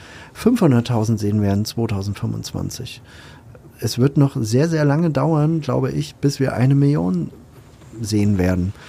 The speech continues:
So, das ist jetzt auch k-, keine Garantie, nur weil ich das so sehe. Deswegen solltet ihr auch immer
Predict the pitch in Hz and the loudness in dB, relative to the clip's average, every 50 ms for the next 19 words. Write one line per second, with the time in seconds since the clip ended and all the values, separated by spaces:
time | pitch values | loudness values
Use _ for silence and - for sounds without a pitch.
0 | - - - - - - - - 113 110 98 85 113 - 120 120 143 147 147 147 | -20 -20 -20 -20 -20 -12 -4 -2 -2 0 -2 -2 -2 0 0 2 2 2 4 4
1 | 143 135 135 - 98 123 - - - - - - - 147 147 151 147 123 123 117 | 4 2 2 0 -4 -4 -6 -8 -14 -14 -6 0 2 4 4 4 4 4 2 2
2 | 110 113 117 120 - - 185 180 151 120 117 113 110 113 107 95 135 160 151 - | 2 0 0 -2 -2 -4 -4 -2 0 2 2 2 2 2 0 0 0 -2 0 -2
3 | 135 117 - 107 98 95 87 90 98 107 101 107 117 127 113 113 117 117 120 113 | -2 -2 -2 -4 -6 -4 -2 -2 -2 0 0 -2 -2 -2 0 0 2 2 2 2
4 | 104 107 107 113 117 123 110 - 113 110 98 95 101 104 - - - - 196 208 | 2 2 0 0 0 -2 -6 -6 -6 -6 -4 -4 -6 -6 -10 -6 -2 0 2 4
5 | 175 139 143 160 175 | 6 6 4 4 2